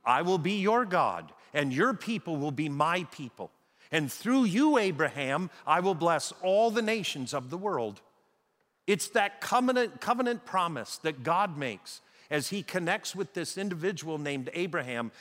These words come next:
and from him comes the Israelite people, the Jewish people. And so what we know is Father Abraham holds a very esteemed place in the, in the Jewish world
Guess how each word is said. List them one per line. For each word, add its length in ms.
and 180
from 380
him 320
comes 540
the 200
Israelite 680
people, 480
the 100
Jewish 420
people. 400
And 100
so 140
what 240
we 120
know 360
is 160
Father 400
Abraham 560
holds 320
a 40
very 440
esteemed 760
place 640
in 120
the, 240
in 200
the 80
Jewish 500
world 420